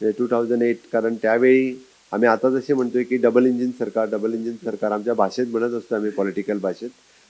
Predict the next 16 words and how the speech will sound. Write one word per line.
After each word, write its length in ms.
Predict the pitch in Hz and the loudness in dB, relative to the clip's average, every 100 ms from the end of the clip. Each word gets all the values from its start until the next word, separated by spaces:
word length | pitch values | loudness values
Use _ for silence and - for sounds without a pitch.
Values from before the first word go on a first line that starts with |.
| _ | _
त्यावेळीही 440 | 123 131 147 147 156 | 6 8 8 8 6
त्यांची 340 | 139 131 160 | 6 6 8
डबल 240 | 156 131 | 8 8
इंजिन 260 | 120 110 110 101 | 6 2 -2 -4
सरकार 300 | 92 90 90 | -6 -4 -4
होती. 300 | 87 - 80 _ _ - - - | -6 -10 -18 _ _ -20 -16 -6
म्हणजे, 180 | 98 113 | -4 2
Congress 340 | 113 117 131 131 | 4 6 4 2
in 80 | 123 | -2
the 60 | 131 131 | -2 0
center 260 | 117 113 | 0 2
and 140 | 120 120 | 0 0
Congress 440 | 117 107 113 113 | -2 0 0 -2
in 40 | 113 | -4
the 140 | 110 | -4
state. 360 | 104 - 95 | -4 -6 -6